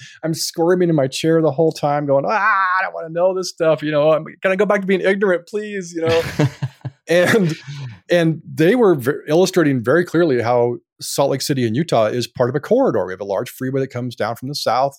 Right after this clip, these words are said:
Speaker 1: uh, into Southern America, South America and other parts up through here. And because of the theocracy, as you mentioned,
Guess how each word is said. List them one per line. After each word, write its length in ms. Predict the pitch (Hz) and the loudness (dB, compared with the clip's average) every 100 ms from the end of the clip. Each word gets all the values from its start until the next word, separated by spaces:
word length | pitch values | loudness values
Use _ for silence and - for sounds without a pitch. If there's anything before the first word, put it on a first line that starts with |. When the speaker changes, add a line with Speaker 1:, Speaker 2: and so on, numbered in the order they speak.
| _ _ | _ _
Speaker 1:
uh, 320 | 104 101 101 104 | -14 -12 -10 -12
into 300 | 110 104 107 - | -14 -14 -14 -8
Southern 260 | 113 113 | -6 -4
America, 340 | 117 113 120 120 | -2 -2 -2 -4
South 200 | 110 127 | -6 -4
America 400 | 113 113 117 113 | -8 -6 -4 -4
and 80 | |
other 160 | 107 113 | -6 -10
parts 340 | - 107 113 - _ _ - | -6 -6 -6 -14 _ _ -8
up 140 | 117 | -6
through 220 | - 156 165 | 0 2 4
here. 400 | 151 123 180 - _ _ _ _ _ | 4 2 0 -4 _ _ _ _ _
And 560 | 139 139 135 135 131 131 117 - _ _ _ _ _ 123 120 | 0 2 2 0 0 -4 -6 -12 _ _ _ _ _ -16 -4
because 640 | 160 156 - 170 170 160 | -2 -2 0 2 2 0
of 300 | - 135 127 | 0 0 0
the 360 | 131 131 135 135 - | 0 0 0 -4 -10
theocracy, 640 | 123 110 113 131 - 123 | -2 -2 0 -4 -4 -2
as 160 | 123 123 | 0 0
you 80 | 135 | -2
mentioned, 520 | 113 123 165 202 202 | -2 -2 0 -2 -4